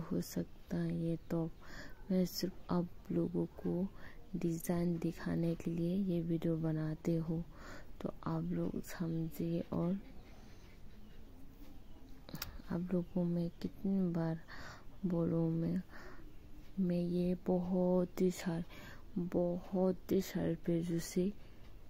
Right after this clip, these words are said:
collect करके video बनाती हूँ, तो मैं, मुझे page भी याद नहीं रहता कि मैं किन किन पेजों से, कौन से कौन से नाम का page से मैं ये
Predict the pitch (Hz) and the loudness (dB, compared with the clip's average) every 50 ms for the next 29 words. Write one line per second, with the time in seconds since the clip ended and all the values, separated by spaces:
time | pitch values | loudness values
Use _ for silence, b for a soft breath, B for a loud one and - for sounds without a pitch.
0 | - - 170 165 165 170 - - - 170 165 170 - - - 185 196 196 175 170 | 0 2 4 6 4 4 2 2 0 0 0 0 -2 0 2 4 4 4 4 2
1 | 160 - 165 160 165 170 160 160 160 160 156 156 - - - 165 160 - 170 165 | 4 4 4 4 4 2 2 2 4 2 0 0 0 0 2 2 2 2 0 0
2 | - - 175 170 175 180 185 208 226 - B B B B B B B B B - | 0 2 2 4 6 6 6 4 4 0 B B B B B B B B B -14
3 | - - - - - - 185 180 180 170 170 - 185 190 185 190 - - 185 180 | -14 -14 -14 -12 -4 2 4 4 4 4 4 4 4 4 4 4 4 6 6 8
4 | 180 170 - - - 190 185 190 202 208 220 208 - - - - - 170 170 165 | 8 6 4 0 0 2 4 6 6 4 2 0 -4 -8 -8 -4 -2 0 2 4
5 | 165 160 160 165 - - - 170 165 160 165 175 175 165 165 170 165 170 160 - | 4 4 2 2 0 0 0 2 2 2 2 2 2 2 2 2 2 2 2 2
6 | 175 170 170 - - - 175 170 175 190 - B B B B B B B - - | 2 2 2 0 -2 0 0 2 2 2 0 B B B B B B B 2 4
7 | 185 180 185 175 - - 175 175 170 175 - 175 170 165 170 165 170 165 - - | 6 8 6 6 6 4 2 2 2 2 4 4 4 4 4 2 0 0 2 4
8 | 175 180 175 175 B B B B B B B - - 180 180 170 - - 175 175 | 6 6 6 4 B B B B B B B 0 2 4 4 4 4 2 2 4
9 | 175 175 170 - 185 175 175 170 165 165 165 165 165 - 170 165 180 170 165 175 | 4 2 4 4 4 4 4 4 4 4 4 2 2 2 0 0 2 2 0 0
10 | 165 160 - - 180 185 190 185 175 175 180 202 - B B B B B B B | -2 -4 -2 0 2 4 4 4 4 4 2 2 -2 B B B B B B B
11 | - - 175 170 170 175 190 | -4 0 2 4 4 4 2